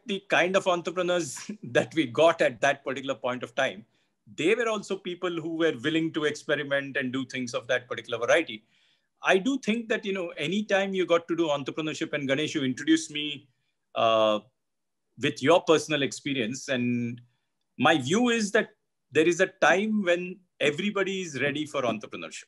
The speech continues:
in their careers. And it is the timing as to whether you meet somebody who you think is a partner who you will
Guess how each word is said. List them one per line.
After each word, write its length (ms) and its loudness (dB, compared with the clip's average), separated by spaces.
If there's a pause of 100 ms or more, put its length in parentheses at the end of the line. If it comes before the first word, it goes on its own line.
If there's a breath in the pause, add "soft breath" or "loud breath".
(160)
in 160 -2
their 160 2
careers. 560 -8 (440)
And 360 2 (280)
it 160 -4
is 120 0
the 80 0
timing 420 2
as 160 -2
to 100 -6
whether 460 -2
you 240 -4
meet 320 -2
somebody 600 -4
who 140 -10
you 200 -6 (160)
think 320 -2 (600)
is 160 -4
a 80 4
partner 840 2 (480)
who 160 0
you 180 -2
will 160 0